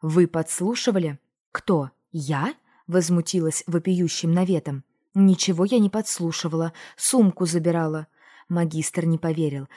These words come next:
сверлит взглядом, раздумывает, что же со мной делать, и имя вдруг вспомнил. Впрочем, преподаватели по определению отличаются хорошей памятью. В любом случае,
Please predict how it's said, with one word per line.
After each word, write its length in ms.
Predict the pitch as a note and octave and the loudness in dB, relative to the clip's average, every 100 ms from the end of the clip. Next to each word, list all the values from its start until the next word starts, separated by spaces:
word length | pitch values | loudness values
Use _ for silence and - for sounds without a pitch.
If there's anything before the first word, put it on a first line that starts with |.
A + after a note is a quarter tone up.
| - | -20
сверлит 640 | - - F3 E3+ D3 D3 C#3+ | -8 -4 2 0 0 -8 -10
взглядом, 600 | - E3 E3 D3+ C#3 C#3 _ | -8 -2 -2 -2 -6 -8 _
раздумывает, 800 | F3 E3 C#3+ D3 F#3 D3+ D3 - - | -2 -2 -2 0 0 0 -4 -6 -20
что 300 | - - A#3+ | -16 -2 0
же 100 | F3 | 0
со 160 | E3+ F#3+ | -2 -2
мной 220 | F#3 F3+ | 0 -2
делать, 460 | D#3+ G3 D#3 D3 - _ _ | -2 -2 -4 -8 -18 _ _
и 100 | - | -4
имя 340 | F#3+ D#3+ D#3 F3+ | -2 0 -2 -2
вдруг 300 | F3 F#3+ F#3 | -2 -4 -4
вспомнил. 640 | - - F#3+ F3+ F3 E3+ _ _ _ | -14 -4 -2 0 -2 -6 _ _ _
Впрочем, 720 | - - A3 A3+ - G3+ F#3 - _ - | -20 -6 -2 -2 -2 -2 -2 -6 _ -6
преподаватели 800 | G3 F#3 E3+ E3 G3+ - D3 D3 - _ | -4 -2 -4 -2 -4 -6 -10 -10 -18 _
по 140 | G3+ | -6
определению 720 | G3+ G3+ E3+ F3 G#3+ G3 D#3+ | -4 -4 -2 -2 0 0 0
отличаются 720 | - F3+ F3+ F3 F3+ F3 - F#3+ | -4 -4 -4 -4 -4 -4 -6 -8
хорошей 480 | G#3+ A3+ F#3+ - | -6 -6 -6 -8
памятью. 640 | D3 E3+ C#3+ - - C3+ - _ _ _ _ G3+ | -6 -6 -6 -8 -14 -14 -16 _ _ _ _ -2
В 120 | F#3 | 4
любом 340 | F#3 F#3+ E3+ | 4 4 0
случае, 560 | - F3+ A3 - D3+ | -2 -2 -4 -4 -8